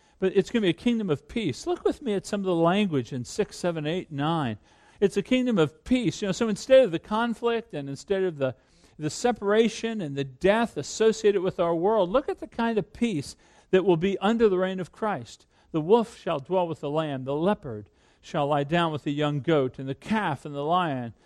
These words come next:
and the fattened calf together. And a little child should lead them." I, I mean, here you have these natural predators, right? You have the rule of law, and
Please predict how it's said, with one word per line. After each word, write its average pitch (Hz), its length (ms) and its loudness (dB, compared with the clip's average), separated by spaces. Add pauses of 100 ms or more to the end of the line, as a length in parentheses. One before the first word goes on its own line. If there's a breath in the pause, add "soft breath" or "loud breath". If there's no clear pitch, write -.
(140 soft breath)
and 151 120 -6
the 143 60 -2
fattened 185 500 -4
calf 170 320 -2
together. 156 400 -2
And 208 180 2
a 226 40 2
little 285 220 0
child 247 380 -2
should 190 220 -6
lead 226 240 0
them." 113 180 -2 (240 soft breath)
I, - 120 -2
I 226 60 2
mean, 233 160 2
here 294 200 4
you 233 180 -2
have 220 240 2
these 202 240 -6
natural 240 400 0
predators, 180 720 -2
right? 214 260 4 (240 soft breath)
You 180 140 4
have 202 180 4
the 175 100 2
rule 196 440 6
of 123 120 -2
law, 180 360 2
and 139 140 -4